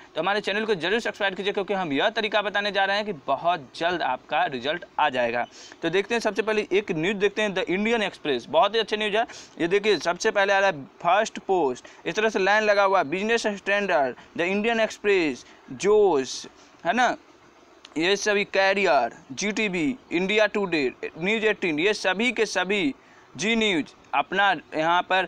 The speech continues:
अ, लगा के बैठे हुए Google पर देख सकते हैं। ग्यारह मिनट पर पोस्ट आ रहा है, दस मिनट पर, दो मिनट पर पोस्ट आते जा रहा है। तो आप लोगों को इस सब से बचना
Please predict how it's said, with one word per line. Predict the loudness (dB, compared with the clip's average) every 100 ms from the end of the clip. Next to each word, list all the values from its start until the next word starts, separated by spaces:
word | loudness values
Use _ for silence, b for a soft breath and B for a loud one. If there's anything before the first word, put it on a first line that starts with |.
| B B B
अ, | -2 -2 -2
लगा | 0 2 2 0
के | 0
बैठे | 0 0 2
हुए | 0 0
Google | 0 -2 -2
पर | -2
देख | -2 -2 -2
सकते | -4 -4
हैं। | -4 0
ग्यारह | 2 4 2
मिनट | 0 -2
पर | -2 -4
पोस्ट | -2 -4 0
आ | 0
रहा | 4 2
है, |
दस | 2 -2 -2
मिनट | -4 -2
पर, | -2
दो | -2 -2 -2
मिनट | -2 -2
पर | -4
पोस्ट | -2 -4 -2
आते | -2 -2 0
जा | 2
रहा | 4 2
है। | 2 B B B
तो |
आप | -2 0
लोगों | -2 -2
को | -2
इस | -2 -4
सब | -4
से | -6
बचना | -6 -6 -6 -4